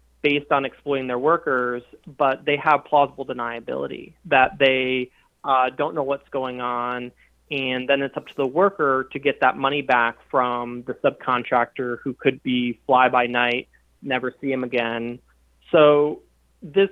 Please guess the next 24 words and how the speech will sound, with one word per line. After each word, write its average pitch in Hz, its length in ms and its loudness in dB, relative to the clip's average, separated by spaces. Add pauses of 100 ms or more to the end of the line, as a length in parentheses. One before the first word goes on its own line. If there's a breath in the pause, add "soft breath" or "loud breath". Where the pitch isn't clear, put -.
kind 190 140 2
of 143 120 -4
flips 160 300 -2
the 139 140 -10
script - 480 0 (120)
and 135 520 -2 (1400)
makes 147 440 0
general 147 300 4
contractors 147 800 0
liable 135 540 2
and 127 80 -4
having 131 240 -2
to - 60 -6
pay 139 280 0
workers 131 480 -2
back, 117 360 2 (260)
make 135 240 -2
them 131 160 -2
whole 131 460 2
for 139 80 -2
the 127 80 -4
wages 127 340 -4
they're 123 240 -4
owed, 139 540 0